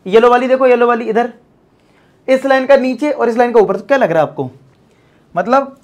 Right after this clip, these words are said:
इस लाइन से ऊपर, इस लाइन से नीचे, इस लाइन के इधर, तो क्या कॉमन पार्ट हमारा ये वाला आएगा? ध्यान से देखो, बताओ, तो कॉमन पार्ट देख पा रहे हो?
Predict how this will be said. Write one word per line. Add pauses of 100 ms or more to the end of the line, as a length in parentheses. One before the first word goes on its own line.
(800)
इस
लाइन
से
ऊपर,
इस
लाइन
से
नीचे,
इस
लाइन
के
इधर, (320)
तो
क्या
कॉमन
पार्ट
हमारा
ये
वाला
आएगा? (200)
ध्यान
से
देखो, (1300)
बताओ, (1200)
तो
कॉमन
पार्ट
देख
पा
रहे
हो?